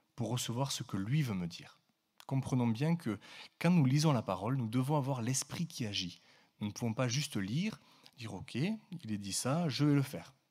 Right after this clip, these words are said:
Mais sans réellement que le Seigneur nous parle. La parole, je l'ai dit, elle est vivante. Faisons-la vivre dans nos vies. Ensuite, nous allons voir un point, comment l'écouter.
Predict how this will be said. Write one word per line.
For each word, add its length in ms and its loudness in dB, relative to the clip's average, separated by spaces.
Mais 80 -8
sans 200 -2
réellement 380 -2
que 120 -8
le 60 -4
Seigneur 360 0
nous 120 0
parle. 180 -2
La 80 -4
parole, 300 4
je 120 2
l'ai 80 4
dit, 140 -2
elle 80 4
est 60 4
vivante. 480 2
Faisons-la 420 4
vivre 360 0
dans 120 -2
nos 140 0
vies. 240 -12
Ensuite, 280 -2
nous 140 8
allons 140 6
voir 200 6
un 100 4
point, 220 2
comment 340 2
l'écouter. 500 -4